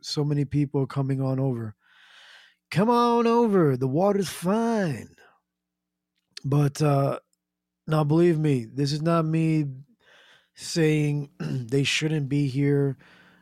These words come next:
Uh, this is not me saying, like, "Hey," but there has to be a, uh, how do you say?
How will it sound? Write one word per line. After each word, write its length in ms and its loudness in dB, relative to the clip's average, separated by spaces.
Uh, 680 -6
this 260 -8
is 80 -6
not 240 -2
me 160 0
saying, 500 0
like, 180 -2
"Hey," 420 0
but 460 0
there 240 -2
has 340 0
to 120 -2
be 520 0
a, 440 -8
uh, 240 -6
how 120 -6
do 60 -2
you 60 -4
say? 300 -2